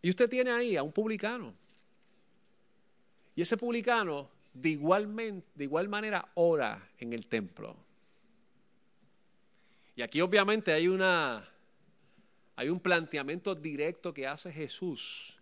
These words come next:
con respecto a la oración que hace este muchacho. Y cuando usted va ahí precisamente, búsquelo nuevamente, Lucas capítulo dieciocho. Y yo creo que se vaya conmigo específicamente al versículo trece.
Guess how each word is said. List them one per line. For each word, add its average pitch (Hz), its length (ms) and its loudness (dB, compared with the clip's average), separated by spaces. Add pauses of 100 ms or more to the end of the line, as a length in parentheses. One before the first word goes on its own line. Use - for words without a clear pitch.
con 131 120 -2
respecto 131 460 -6
a - 20 -4
la 165 60 -4
oración 147 400 -8
que 127 140 -8
hace 131 180 -12
este - 140 -10
muchacho. 127 520 -8 (1400)
Y 131 80 -8
cuando 147 160 6
usted 202 180 8
va 233 100 12
ahí 247 140 10
precisamente, 214 640 4
búsquelo 214 280 4
nuevamente, 214 440 2
Lucas 175 360 2
capítulo 151 680 -2 (160)
dieciocho. 156 680 0 (680)
Y 127 60 -10
yo 151 100 4
creo 196 140 4
que 151 360 2 (280)
se - 160 2
vaya 170 180 10
conmigo 190 300 4
específicamente 170 1120 2 (920)
al 139 120 6
versículo 165 480 2
trece. - 480 -6